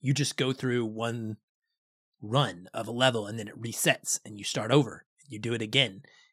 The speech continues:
Tetris is that kind of game. You can just play it for a couple rounds and then you put it down, right? It's a lot different than when you jump into a video game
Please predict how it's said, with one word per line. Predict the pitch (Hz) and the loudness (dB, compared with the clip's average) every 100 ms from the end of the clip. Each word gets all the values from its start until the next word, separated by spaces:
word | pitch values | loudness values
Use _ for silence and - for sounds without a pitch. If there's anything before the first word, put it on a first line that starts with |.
| _ | _
Tetris | - 151 135 | 2 4 4
is | 123 | 4
that | 127 123 | 4 4
kind | 131 | 0
of | 113 | 2
game. | 147 120 104 | 4 4 2
You | 131 | 4
can | 135 | 4
just | 120 - _ _ _ _ _ | 4 0 _ _ _ _ _
play | - 151 175 | -2 6 6
it | 127 123 _ | 6 0 _
for | 131 | -6
a | 113 | -2
couple | - 151 131 | 0 2 2
rounds | 117 151 185 113 113 | 4 6 6 4 -2
and | - 123 | -4 -4
then | 120 | -6
you | |
put | 113 123 | -4 -6
it | - | -4
down, | 131 104 - - _ - | -8 -8 -12 -20 _ -12
right? | - 107 113 | -6 -6 -4
It's | 120 143 - | -6 -6 -2
a | |
lot | 127 135 | 0 0
different | 131 151 151 143 | 2 2 2 0
than | 120 | -4
when | 117 | -4
you | 117 | -4
jump | 107 120 120 | -2 -2 -2
into | 113 117 | -4 -4
a | 104 | -2
video | 120 160 131 | 4 6 6
game | 123 117 113 107 | 4 0 -2 -6